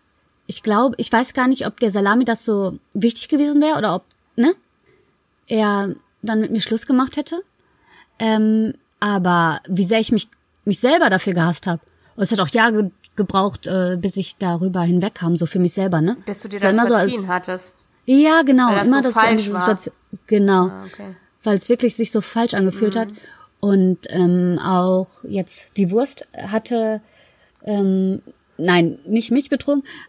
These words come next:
Speaker 1: aber in seiner vorherigen Beziehung wirklich eine fiese Affäre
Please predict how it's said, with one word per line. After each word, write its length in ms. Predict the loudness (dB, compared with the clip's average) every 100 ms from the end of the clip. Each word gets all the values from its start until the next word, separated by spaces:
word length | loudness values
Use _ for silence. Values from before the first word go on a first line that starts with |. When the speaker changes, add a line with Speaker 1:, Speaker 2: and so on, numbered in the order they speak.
| -2
Speaker 1:
aber 260 | 2 2
in 80 | 2
seiner 200 | 2 2
vorherigen 420 | 2 0 2 0
Beziehung 680 | -2 -4 -2 0 0 -2 -4 -10 -14 -2
wirklich 320 | 0 0 0
eine 80 | 0
fiese 300 | 2 0 0
Affäre 560 | 0 0 0 0 -2